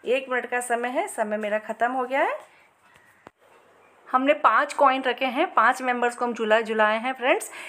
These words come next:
अब आपके member के नाम के हिसाब से आप उस पे coin का number लिखते जाइए, जिसके number ज़्यादा होंगे वही winner होगा।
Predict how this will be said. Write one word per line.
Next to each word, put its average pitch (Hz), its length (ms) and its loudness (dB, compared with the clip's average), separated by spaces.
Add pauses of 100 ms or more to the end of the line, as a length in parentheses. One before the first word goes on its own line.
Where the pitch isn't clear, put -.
(140)
अब 254 140 6
आपके 254 480 4
member 240 460 4
के 285 160 -4
नाम 226 320 2
के 269 100 -10
हिसाब 214 340 -2
से 285 180 0
आप - 460 2 (220)
उस 220 100 -6
पे 262 120 0
coin 220 340 0
का 254 200 2 (100)
number 214 340 0
लिखते 226 280 0
जाइए, 233 360 0 (300)
जिसके 294 260 2
number 311 300 4
ज़्यादा 214 320 4
होंगे 262 260 -2
वही 220 240 -2
winner 156 280 -6
होगा। - 360 -16